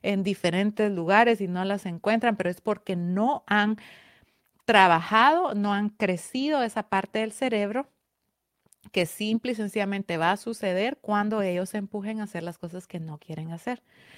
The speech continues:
Y cuando, por ejemplo, tú dices, "Bueno, una de las cosas que yo más odio hacer es correr", pero tú todos los días sales a trotar,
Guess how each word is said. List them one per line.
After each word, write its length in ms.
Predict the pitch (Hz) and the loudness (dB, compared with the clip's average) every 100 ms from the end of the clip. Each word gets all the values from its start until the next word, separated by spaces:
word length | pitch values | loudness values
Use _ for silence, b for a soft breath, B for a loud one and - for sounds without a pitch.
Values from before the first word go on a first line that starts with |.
| B B B B | B B B B
Y 300 | - 277 294 - | 0 2 2 6
cuando, 280 | 269 247 | 6 6
por 120 | 240 247 | 4 2
ejemplo, 680 | 240 254 269 262 254 - _ - | 2 0 2 4 2 0 _ -6
tú 180 | 262 | -4
dices, 380 | 240 262 - 247 | -2 -2 -2 0
"Bueno, 260 | 226 220 214 | 0 0 0
una 200 | 214 226 | -2 -2
de 40 | |
las 140 | 208 185 | -4 -6
cosas 240 | 208 196 | -10 -8
que 80 | - | -8
yo 80 | 185 | -6
más 260 | 190 196 | -6 -6
odio 220 | 196 196 196 | -4 -2 -4
hacer 240 | 180 185 | -4 -6
es 100 | 196 | -8
correr", 440 | - 220 247 285 _ _ | -6 -4 -2 -4 _ _
pero 220 | - 208 208 | 0 0 0
tú 160 | 233 | -4
todos 300 | 214 190 190 | -2 -2 0
los 160 | 214 214 | -4 -6
días 280 | 247 254 - | -6 -6 -8
sales 340 | 185 180 190 | -8 -8 -8
a 100 | 196 | -10
trotar, 460 | - 208 254 262 | -10 -6 -6 -6